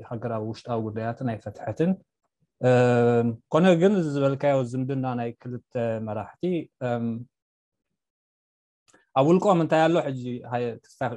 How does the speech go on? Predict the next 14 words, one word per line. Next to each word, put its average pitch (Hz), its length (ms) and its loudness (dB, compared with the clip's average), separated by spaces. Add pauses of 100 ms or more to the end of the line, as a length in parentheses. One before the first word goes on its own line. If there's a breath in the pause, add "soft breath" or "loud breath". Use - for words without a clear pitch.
ስፔኩሌት 131 520 -2
ገብር 117 300 -4
ጥራሕ 117 220 -8
ተዘይኮይኑ 120 480 -6
ኣይፈልጥን 107 500 -10
እየ። 104 100 -18 (560)
ብደረጃ 151 520 2
ሃገር 131 340 0
ግን 160 160 -6
ዝተጎድአ 113 540 -8 (420)
ዝምድና 113 500 -6
ምስ 107 220 -14
ኢትዮጵያ 117 480 -8
ወይ 110 220 -8